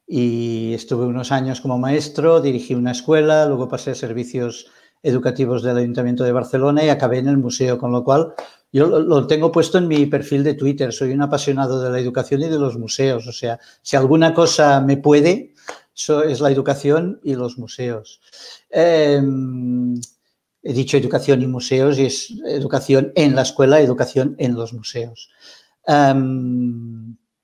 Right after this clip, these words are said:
el papel de los maestros es el de, mm, aliarse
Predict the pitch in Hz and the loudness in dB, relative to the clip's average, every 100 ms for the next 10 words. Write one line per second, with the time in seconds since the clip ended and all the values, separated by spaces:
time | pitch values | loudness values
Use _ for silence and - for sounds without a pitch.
0 | _ _ _ _ - - _ _ _ _ | _ _ _ _ -20 -20 _ _ _ _
1 | _ 160 151 160 202 208 202 175 160 160 | _ 0 2 4 4 6 4 0 -2 -4
2 | 170 - 180 202 226 - - - _ _ | -4 -8 -6 -4 -4 -10 -18 -20 _ _
3 | - 160 165 160 185 165 147 151 170 185 | -8 -4 -4 -2 -2 -2 0 0 0 0
4 | 185 - - _ _ _ _ 151 156 151 | -2 -6 -16 _ _ _ _ -14 -12 -12
5 | - - - - _ _ _ _ _ _ | -14 -16 -18 -20 _ _ _ _ _ _
6 | _ _ 160 143 151 170 180 - 165 214 | _ _ -2 0 2 2 2 -4 -6 -6